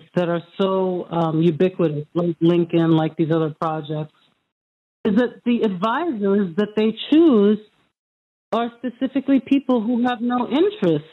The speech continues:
and no, even, maybe they don't even have the knowledge about the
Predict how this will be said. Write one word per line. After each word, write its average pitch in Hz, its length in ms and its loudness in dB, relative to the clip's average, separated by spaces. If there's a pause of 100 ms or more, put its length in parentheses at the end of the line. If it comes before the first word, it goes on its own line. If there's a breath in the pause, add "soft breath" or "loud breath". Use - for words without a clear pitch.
(680)
and 220 260 2
no, 247 440 2 (580)
even, 208 500 2
maybe 196 460 -2
they 214 100 0
don't 220 220 0
even 233 200 2
have 214 240 -2
the 185 100 0
knowledge 185 680 0 (560 loud breath)
about 196 680 -4 (280)
the 180 460 2